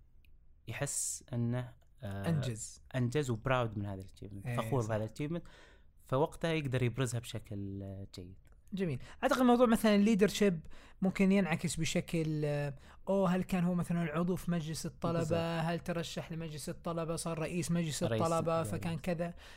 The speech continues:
Speaker 2: لما يكون مثلًا في عندك مجموعات في ال-، في ال-، اللي هو الجريم، آه، جروب، آه، هوم ووركس مثلًا، أو
Speaker 1: Yes.
Speaker 2: المجموعات،
Speaker 1: Yes.
Speaker 2: فيكون هو مثلًا بالعادة قائد المجموعة اللي بيوزع المهام وكذا. فهذه أشياء أعتقد تظهر مع
Speaker 1: صحيح.
Speaker 2: الوقت. لو كان حتى في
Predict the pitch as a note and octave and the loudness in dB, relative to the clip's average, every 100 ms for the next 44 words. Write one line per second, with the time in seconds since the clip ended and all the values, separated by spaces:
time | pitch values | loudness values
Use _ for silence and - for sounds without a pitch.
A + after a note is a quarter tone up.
0 | - E3+ E3+ E3+ F3+ E3 E3+ E3 E3+ D#3+ | -4 0 0 2 2 2 0 0 -2 0
1 | E3+ D#3 D3+ E3 E3 - E3 D#3+ D#3+ D3+ | 0 0 0 0 -2 -2 -4 -2 -2 -4
2 | - - - - - E3+ E3 D#3+ D#3 D3+ | -6 -14 -18 -10 -4 -2 0 -2 -2 -2
3 | D3+ D3+ D3+ D3+ D#3+ D#3+ E3 D#3+ C#3+ F3 | -4 -4 -6 -6 -2 0 0 -2 0 4
4 | F#3+ F3 E3 E3 D#3+ E3 D3 F3+ G3 - | 6 4 4 0 0 0 6 8 8 6
5 | - E3+ D#3 D#3 D#3 D3 F#3 F3+ D3 - | 4 2 4 0 2 6 6 6 2 -2
6 | D3 C3 C#3+ - C#3+ C3+ D3+ C3 D#3+ C#3+ | -6 -6 -6 -4 0 2 2 2 2 2
7 | F3 F#3+ A#2 - - F3 E3 F3 F#3 F3+ | 0 0 -4 -14 -6 -4 2 4 6 4
8 | E3+ F3 E3 D3 E3 E3 - E3 D3+ D3+ | 2 0 -2 -2 -2 -2 -2 -4 -2 -4
9 | D#3 D3+ D#3 D#3+ D#3+ C3+ D#3 D#3 D3+ D3 | -4 -4 -4 -4 -4 -4 -4 -4 -6 -4
10 | D#3+ D#3+ C3+ D3 D3 D3 C#3+ D3+ D3+ - | -2 -2 -2 -4 -2 -2 -2 -2 -4 -6
11 | D3 - - - A3+ B3 G3+ A3 G3 F#3 | -10 -10 -10 4 8 8 6 4 2 0
12 | - - - G#3 E3+ F3+ E3+ F3 E3+ E3 | 0 -2 2 2 4 2 4 2 2 2
13 | D#3+ - F3 F3+ - F#3 - - F3 F#3 | 0 -2 0 2 4 2 2 2 2 4
14 | F3+ E3+ | 2 2